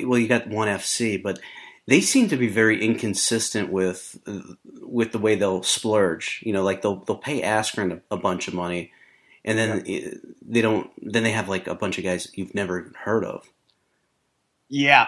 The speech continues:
Speaker 2: yeah. Or they, I know that they throw, uh, a lot of money at Bibiano Fernandez, you
Speaker 1: Right.
Speaker 2: know, and that's why he stayed, uh, fighting over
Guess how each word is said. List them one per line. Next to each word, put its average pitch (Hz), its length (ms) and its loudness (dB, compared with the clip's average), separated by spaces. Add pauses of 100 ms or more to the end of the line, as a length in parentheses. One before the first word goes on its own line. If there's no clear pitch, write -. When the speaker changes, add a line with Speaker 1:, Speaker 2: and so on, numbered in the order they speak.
(160)
Speaker 2:
yeah. 131 220 2
Or 165 180 8
they, 165 200 10
I 147 120 4
know 160 140 8
that 160 120 8
they 143 160 8
throw, 143 460 8
uh, 131 400 8
a - 20 8
lot 135 160 10
of 135 60 6
money 135 200 8
at 131 140 10
Bibiano 131 500 4
Fernandez, 135 800 4 (380)
you 90 80 -2
Speaker 1:
Right. 98 80 6
Speaker 2:
know, 117 160 10
and 123 100 6
that's 135 200 8 (300)
why 131 140 6
he 135 140 6
stayed, 131 720 8 (400)
uh, 107 300 10
fighting 151 340 10
over 123 680 8